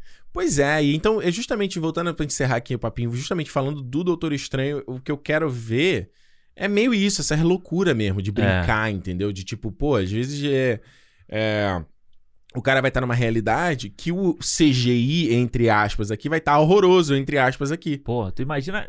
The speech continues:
Speaker 2: se realmente tiver uma realidade que seja toda em desenho, tipo dois D, assim, sabe?
Speaker 1: Ah, vai ter, porra. O, o filme aí da A vinte e quatro, cara, tem?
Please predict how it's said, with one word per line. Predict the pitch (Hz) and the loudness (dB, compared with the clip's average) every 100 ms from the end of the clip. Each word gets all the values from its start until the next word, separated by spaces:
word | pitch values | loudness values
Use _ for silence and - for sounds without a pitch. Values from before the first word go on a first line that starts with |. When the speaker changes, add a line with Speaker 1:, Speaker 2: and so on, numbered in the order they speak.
| - | -12
Speaker 2:
se | - 170 | -6 0
realmente | 156 156 151 151 | 0 0 -4 -10
tiver | 135 147 | -4 -4
uma | 147 135 | -2 0
realidade | 127 131 123 127 - | 0 0 0 0 -2
que | |
seja | 131 123 | -2 -2
toda | 123 131 | -2 -6
em | |
desenho, | 147 127 104 104 117 | -2 -2 -2 -4 -6
tipo | 98 - - | -8 -12 -4
dois | 104 104 | 0 0
D, | 92 107 113 | -2 -2 -2
assim, | - 113 110 | -6 -12 -10
sabe? | - 110 | -4 -2
Speaker 1:
Ah, | |
vai | 104 131 | -2 -2
ter, | - 123 - | -2 -2 -2
porra. | 117 90 - | -4 -6 -2
O, | 170 175 190 | -2 0 -2
o | |
filme | 180 240 240 | -4 -4 -2
aí | 220 | 0
da | 202 | 0
A | 196 | 0
vinte | 190 | -2
e | - | -4
quatro, | 202 208 | -4 -4
cara, | - 117 | -2 -2
tem? | - 185 320 | 0 0 0